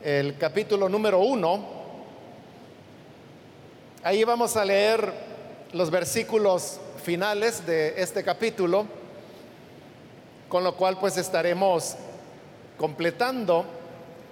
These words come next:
el, ese capítulo uno en el inicio de lo que es el estudio que estamos desarrollando en esta carta.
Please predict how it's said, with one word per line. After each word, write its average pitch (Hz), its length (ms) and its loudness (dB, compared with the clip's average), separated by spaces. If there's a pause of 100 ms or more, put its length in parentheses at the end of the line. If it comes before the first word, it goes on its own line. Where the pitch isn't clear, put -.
el, 151 560 -2 (240)
ese 190 260 -2
capítulo 208 520 2
uno 240 340 4 (1800)
en 175 180 0
el 180 120 2
inicio 202 540 2
de 196 100 2
lo 175 240 0
que 156 260 2 (140)
es 185 220 -2
el 185 100 0
estudio 175 640 0 (580)
que 165 60 -4
estamos 170 340 -2
desarrollando 175 680 0
en 156 100 2
esta 156 220 -4
carta. 151 460 -4